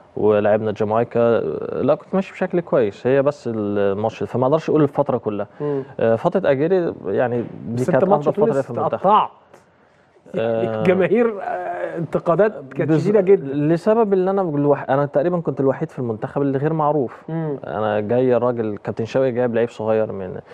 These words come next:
Speaker 1: أنا جيت مع مستر بوب برادلي بس ما لعبتش، أنا جيت معاه معسكر،
Speaker 2: مم.
Speaker 1: كان قبل الماتشين اللي هما الماتشين الأخر في المجموعة، قبل ماتش البلاي أوف بتاع غانا.
Speaker 2: أيوة.
Speaker 1: جيت أنا المعسكر ده بس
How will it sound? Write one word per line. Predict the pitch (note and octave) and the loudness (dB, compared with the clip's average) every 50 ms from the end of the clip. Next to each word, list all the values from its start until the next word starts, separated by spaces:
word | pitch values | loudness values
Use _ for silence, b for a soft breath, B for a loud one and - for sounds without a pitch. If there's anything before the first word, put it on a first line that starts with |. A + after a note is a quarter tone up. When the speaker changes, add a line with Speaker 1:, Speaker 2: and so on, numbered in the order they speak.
| B B B | B B B
Speaker 1:
أنا | A#2 A#2 | -2 0
جيت | B2 C#3 - | 0 0 0
مع | C3+ B2 | 0 0
مستر | B2 A#2+ - - A#2+ | -2 -2 -2 -2 0
بوب | A2+ C3 C3+ | 2 2 2
برادلي | B2 B2+ C3+ C#3+ D#3 D3+ | 4 2 2 2 2 -2
بس | C#3 - - B2+ | -4 -4 -4 -2
ما | B2+ | 0
لعبتش، | B2+ C#3 C3+ - F#2+ - - G2 | 0 0 0 -2 -6 -10 -8 -6
أنا | A2 | -4
جيت | A2+ A#2+ C3 - | -4 -4 -4 -2
معاه | A#2+ A#2 B2+ B2+ | 0 0 0 0
معسكر، | A#2+ A2+ B2+ C#3 - - D#3 D#3 - B B B | 0 0 -2 -2 0 -2 -2 -2 -2 B B B
Speaker 2:
مم. | B D3 C#3 C3+ | B -8 -4 -4
Speaker 1:
كان | A#2+ G#2 | -2 0
قبل | G2 B2+ B2+ B2 A#2+ | 0 0 0 0 0
الماتشين | A#2 A2+ A2+ - - - B2 C3 B2+ | 0 -2 -4 -4 -2 -2 -2 0 0
اللي | A#2 A2+ A2 A2 A2+ | -2 0 0 0 0
هما | A#2 A#2+ A#2+ | 0 0 0
الماتشين | A#2 A#2 A#2 A#2 - - C#3+ D3+ | 0 0 -2 -2 -2 0 0 2
الأخر | C#3+ - A#2 A#2 - C3 B2 | 2 0 0 0 0 0 0
في | - - | -2 -4
المجموعة، | A2+ A2+ A2+ A2 A2+ A2+ A2 G2 | -6 -6 -4 -2 0 2 2 2
قبل | C3 C3+ C3 B2 | 2 2 2 0
ماتش | A#2+ B2+ C3+ C3+ - A2+ | 0 0 -2 -2 -2 -6
البلاي | G#2+ - - A#2+ A#2 | -6 -2 0 2 2
أوف | A2 A2+ - - - | 2 2 2 -2 -6
بتاع | G#2+ - G#2+ G#2+ | -4 -2 -2 0
غانا. | G#2+ A#2 B2 C3 D#3 E3 B B B | 0 0 0 0 -2 -4 B B B
Speaker 2:
أيوة. | - D#3 C#3+ | -4 -2 0
Speaker 1:
جيت | C3 C3 C#3+ - - | 2 2 2 2 2
أنا | C#3 C#3+ | 2 2
المعسكر | C3 B2 A#2+ A#2+ C3+ C3+ - - B2 A2+ | 0 0 0 -2 -2 -4 -2 -4 -4 0
ده | A2+ C3 D3+ | 2 2 2
بس | D3+ C#3+ - - | 2 0 -2 -2